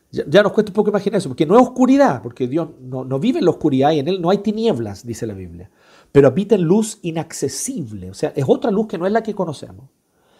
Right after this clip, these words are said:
"A quien nadie ha visto, a quien nadie ha visto, ni puede ver,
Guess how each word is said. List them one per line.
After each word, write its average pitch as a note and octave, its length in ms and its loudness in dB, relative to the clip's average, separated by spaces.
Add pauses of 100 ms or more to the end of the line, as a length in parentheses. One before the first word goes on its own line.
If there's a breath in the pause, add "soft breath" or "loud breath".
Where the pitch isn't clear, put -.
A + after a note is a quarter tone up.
(340 soft breath)
"A D3 160 2
quien F#3+ 320 2
nadie C#4+ 360 6
ha C4 40 2
visto, E3+ 480 -8 (1040)
a E3 160 6
quien A#3 320 4
nadie C4+ 320 8
ha C4 40 8
visto, A3 440 0 (1080)
ni F#3 200 4
puede B3 300 6
ver, G#2+ 280 -4